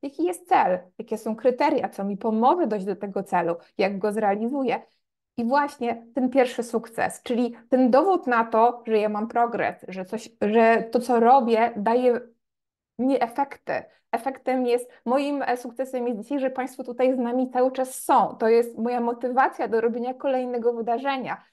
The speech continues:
Mój stres już dawno odszedł. Ja już nie pamiętam, że byłam zestresowana na początku tego spotkania. Może oczywiście jestem dorosła, nie jestem młodą osobą, która dopiero w tych egzaminach przechodzi,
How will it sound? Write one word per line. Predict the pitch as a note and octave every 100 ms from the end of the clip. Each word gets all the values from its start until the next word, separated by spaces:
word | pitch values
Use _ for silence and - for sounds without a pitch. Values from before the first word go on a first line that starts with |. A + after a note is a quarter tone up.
| -
Mój | A#3+ C4+
stres | - C#4+ C4 C#4
już | C#4+
dawno | C#4+ B3+ B3+ -
odszedł. | C#4+ - B3
Ja | A#3
już | A#3
nie | B3+
pamiętam, | B3 A#3+ A#4 B4+ A#3+
że | A#3
byłam | G#3 A#3
zestresowana | A3+ A#3+ A#3+ B3 A#3+ A#3+ A3
na | A3+
początku | A#3 A#3+ A#3 A#3+
tego | A#3+ A3
spotkania. | A#3 A#3 B3 - B3+ F#3 - - _ -
Może | C4
oczywiście | C4+ C4+ C4+ D#4 C4 - -
jestem | B3 - A#3+ A#3+
dorosła, | A#3 B3+ C#4+ G#3+ G3 -
nie | G#3+ A3+
jestem | A#3 A#3
młodą | A#3 A#3 A3+
osobą, | - A3+ B3 A3 A3+
która | A3+ A#3 G#3+ G3+ G3 F#3+
dopiero | G#3 A3+ G#3 G3+ - _
w | -
tych | A#3
egzaminach | A3+ A#3 A3 A3 G#3+ -
przechodzi, | - A3+ C#4 B3+ F#3+ -